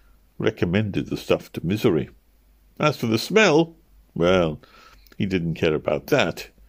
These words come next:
He didn't have to inhale the fumes himself. It was just about this time that Crass,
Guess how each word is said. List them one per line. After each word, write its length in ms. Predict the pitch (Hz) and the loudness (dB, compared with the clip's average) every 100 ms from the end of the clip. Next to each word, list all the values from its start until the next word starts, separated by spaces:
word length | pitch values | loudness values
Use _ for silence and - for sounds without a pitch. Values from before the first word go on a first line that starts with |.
| _ _ _ _ | _ _ _ _
He 80 | 80 | -8
didn't 320 | 92 87 85 | -6 -4 0
have 160 | 95 - | 0 2
to 80 | |
inhale 380 | 82 85 95 80 | 0 4 4 2
the 60 | 76 | 0
fumes 400 | - 95 80 71 | -2 0 -2 -4
himself. 640 | 71 69 120 107 - - - _ _ _ _ _ _ _ _ _ _ - _ _ _ _ _ _ _ _ _ _ _ _ _ _ _ _ - - _ _ _ _ - | -6 0 0 0 -4 -12 -20 _ _ _ _ _ _ _ _ _ _ -20 _ _ _ _ _ _ _ _ _ _ _ _ _ _ _ _ -20 -20 _ _ _ _ -4
It 120 | 143 | 2
was 480 | 196 175 - - - _ _ - | 2 2 -4 -12 -18 _ _ -8
just 300 | - 202 - | -2 -2 -2
about 300 | 226 113 92 | 0 2 2
this 180 | 90 78 | -2 -4
time 340 | - 82 69 65 | 0 0 0 -4
that 220 | - - | -10 -8
Crass, 520 | - 107 73 - | -2 -2 -2 -8